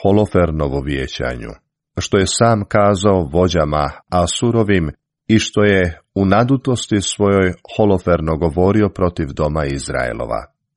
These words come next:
Tada narod padeničice iskaza štovanje Bogu svome i zavapi: „Gospode, Bože nebeski, pogledaj oholost njihovu.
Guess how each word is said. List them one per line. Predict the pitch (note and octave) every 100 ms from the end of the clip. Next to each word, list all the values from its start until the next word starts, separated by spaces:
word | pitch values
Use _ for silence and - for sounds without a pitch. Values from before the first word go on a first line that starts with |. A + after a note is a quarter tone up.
| _
Tada | G2 F2 E2
narod | E2 F2 G#2+ -
padeničice | E2+ D2 C#2 F#2 A2 - - - E2+ D2+ _ _ -
iskaza | C#3 - - G2+ F2 E2
štovanje | - G#2+ A2 G#2 D#2 D2+ C2+
Bogu | F#2+ G#2+ F#2
svome | - - F2+ E2 D#2+ - -
i |
zavapi: | F2+ F2+ D2+ C#2 - C2+ B1 - _ _ _ _ _ _ _
„Gospode, | E2+ G#2+ G#2 - - C#2+ C#2+ C2 - -
Bože | E2+ G#2+ G#2 F#2 E2+
nebeski, | G2+ G#2 F#2 E2+ - C2+ B1+ - _ _ -
pogledaj | F3 C#3 C#3 G#2+
oholost | A2 B2+ - D2+ C#2+ -
njihovu. | E2+ D2 D2 C2+ B1